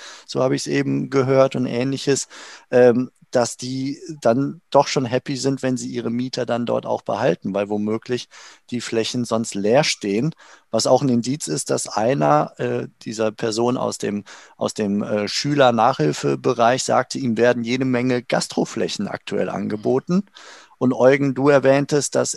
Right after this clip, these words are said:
ihr als Franchise-Berater auch immer wieder kontaktiert werdet im Moment von, äh, von Malls und Co., wo man früher auf Knien darum bitten musste, doch sein Konzept in eine Mall reinzukriegen, ne?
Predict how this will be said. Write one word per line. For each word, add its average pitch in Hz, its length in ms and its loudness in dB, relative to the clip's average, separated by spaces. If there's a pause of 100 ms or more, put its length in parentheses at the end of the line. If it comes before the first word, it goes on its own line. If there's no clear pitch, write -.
ihr 147 260 2
als 143 300 -2
Franchise-Berater 135 1300 0
auch 127 200 2
immer 135 400 0
wieder 139 220 2
kontaktiert 131 600 -6
werdet 131 320 0
im 135 80 -6
Moment 120 400 -2
von, 123 260 -4 (420)
äh, 123 300 -2
von 123 240 -2
Malls 131 540 4
und - 240 -8
Co., 123 500 2
wo 120 160 4
man 120 160 2
früher 143 400 4
auf 131 180 2
Knien 156 400 0
darum 131 300 2
bitten 151 440 -4 (340)
musste, 147 760 4
doch 139 320 2
sein 135 320 0
Konzept - 460 -2
in 135 160 0
eine 131 240 0
Mall 127 260 4
reinzukriegen, 101 840 -4
ne? 151 120 -4